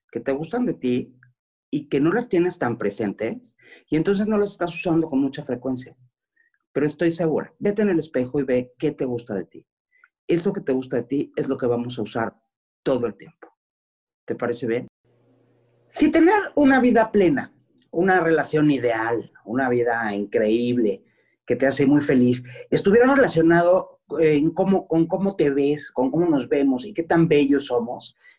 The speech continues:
imagínate, Marilyn Monroe, Elizabeth Taylor, Demi Moore,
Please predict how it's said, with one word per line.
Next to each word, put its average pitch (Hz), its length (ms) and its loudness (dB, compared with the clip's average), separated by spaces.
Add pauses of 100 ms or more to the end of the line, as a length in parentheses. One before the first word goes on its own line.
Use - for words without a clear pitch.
imagínate, 190 600 2 (340)
Marilyn 185 480 4
Monroe, 175 560 4
Elizabeth 151 520 -4
Taylor, 165 560 0
Demi 160 320 0
Moore, 147 460 0